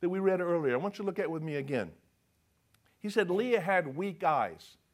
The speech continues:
And I didn't know what that meant. And I know that you needed me to, to know what that meant. So I went and looked it up in the original language, and the Hebrew word is rach. And here's the problem. That Hebrew word has two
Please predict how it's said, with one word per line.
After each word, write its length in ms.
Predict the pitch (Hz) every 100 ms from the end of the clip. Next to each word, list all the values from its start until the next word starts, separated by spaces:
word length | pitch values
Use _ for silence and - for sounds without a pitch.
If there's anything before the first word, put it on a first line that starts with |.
| _ _ _ _ _ _ _ _ _ _ _
And 140 | 151 202
I 80 |
didn't 240 | 240 240 233
know 100 | 233
what 140 | 233
that 140 | 233 233
meant. 440 | 294 320 214 - _ _ _ _ _ _ _ _ _ _ _ -
And 120 | 226
I 120 | 247
know 300 | 262 285 320
that 120 | 294
you 160 | 247 277
needed 300 | 269 269 233
me 260 | 254 302 269
to, 120 | 247
to 200 | - 240
know 240 | 233 226
what 180 | 233 233
that 200 | 277 320
meant. 420 | 392 415 285 - - _ _ _ _ _ _ _
So 160 | - 240
I 60 |
went 160 | 277 311
and 100 | 262
looked 160 | 294 330
it 80 |
up 160 | 320 302
in 60 | 285
the 80 |
original 520 | 254 247 285 294 254 247
language, 500 | 277 294 226 220 208
and 120 | 220
the 40 |
Hebrew 380 | 208 302 294 247
word 240 | 208 196
is 100 | 202
rach. 340 | 175 220 240 175 - - _ _ _ _ _ _ _ -
And 120 | 185
here's 320 | 202 349 359
the 80 | 320
problem. 560 | 247 320 349 339 170 104 _ _ _ _ _
That 160 | 233 220
Hebrew 320 | 277 311 302
word 200 | 277 269
has 240 | 240 220
two 520 | - - 269 277 277